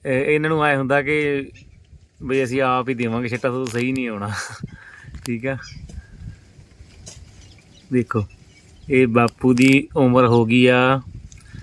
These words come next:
ਅੱਸੀ ਸਾਲਾਂ ਵਾਂਗੂ, ਤੇ ਪਰ ਇਹ ਨਾ ਹੀ ਕਿਸੇ ਦੀ ਰੇਹ ਪਾਈ ਪਸੰਦ ਕਰਦੇ ਆ, ਤੇ ਨਾ ਕਿਸੇ ਦਾ ਛਿੱਟਾ ਦਿੱਤਾ ਪਸੰਦ ਕਰਦੇ ਆ। ਤੇ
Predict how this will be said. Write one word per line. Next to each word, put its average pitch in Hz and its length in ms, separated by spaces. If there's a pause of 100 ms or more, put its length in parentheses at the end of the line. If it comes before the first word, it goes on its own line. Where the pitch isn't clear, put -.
(260)
ਅੱਸੀ 131 280
ਸਾਲਾਂ 120 440
ਵਾਂਗੂ, 120 280 (1000)
ਤੇ 135 60
ਪਰ 139 280
ਇਹ 156 160
ਨਾ 135 340
ਹੀ 147 100
ਕਿਸੇ 139 260
ਦੀ 135 220
ਰੇਹ 123 240
ਪਾਈ 143 280
ਪਸੰਦ 127 340
ਕਰਦੇ 120 460
ਆ, 113 80 (1040)
ਤੇ 139 120
ਨਾ 131 320
ਕਿਸੇ 131 160
ਦਾ 135 80
ਛਿੱਟਾ 127 300
ਦਿੱਤਾ 127 300
ਪਸੰਦ 110 300
ਕਰਦੇ 98 440
ਆ। 92 40 (1400)
ਤੇ 127 340